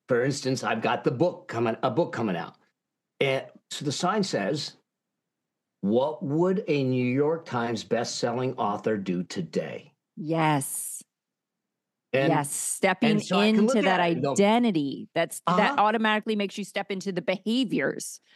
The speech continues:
Speaker 1: And it steps you into the present, 'cause we're asking about, "What would he do today? What would she
Speaker 2: Yeah.
Speaker 1: do today?"
Speaker 2: So radically different to come at it from that,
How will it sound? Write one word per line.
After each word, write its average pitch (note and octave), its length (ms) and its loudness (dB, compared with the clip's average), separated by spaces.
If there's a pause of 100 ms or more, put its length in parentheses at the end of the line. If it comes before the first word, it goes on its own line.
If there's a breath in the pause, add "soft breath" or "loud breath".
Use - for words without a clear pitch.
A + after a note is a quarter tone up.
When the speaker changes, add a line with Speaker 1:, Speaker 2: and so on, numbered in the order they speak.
(140 soft breath)
Speaker 1:
And F3+ 120 2
it F3+ 100 0
steps - 420 -2
you F3+ 100 4
into D#3+ 160 0
the D#3 100 0
present, B2+ 420 -2
'cause B2+ 180 -4
we're C3+ 100 2
asking C#3 320 -2
about, C#3 180 0
"What F#3+ 120 2
would B3 100 2
he A#3 60 2
do A#3 120 2
today? B3 480 0 (280)
What F#3 140 2
would G#3 120 2
she - 80 0
Speaker 2:
Yeah. D#4 80 2
Speaker 1:
do B3+ 120 2
today?" D3 200 0 (1900)
Speaker 2:
So F3+ 760 2
radically D#3+ 760 0
different D3 440 -4
to E3+ 100 -4
come D#3 300 -6
at D3 200 2
it D3+ 180 -4
from D#3 260 -4
that, C3+ 340 0